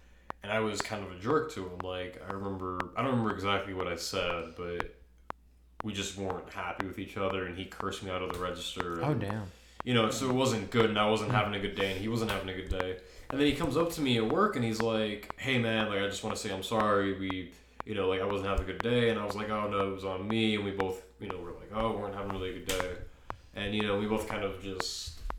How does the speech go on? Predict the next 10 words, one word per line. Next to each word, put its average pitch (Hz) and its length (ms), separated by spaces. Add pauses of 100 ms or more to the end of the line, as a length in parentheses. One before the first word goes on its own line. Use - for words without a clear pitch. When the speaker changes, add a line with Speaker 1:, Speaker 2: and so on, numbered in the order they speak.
(760)
Speaker 1:
apologized 117 680
to 110 80
each 101 180
other, 98 440
and 95 120
then 87 600 (540)
that - 200
was - 120
it. - 200 (540)
Speaker 2:
That's - 180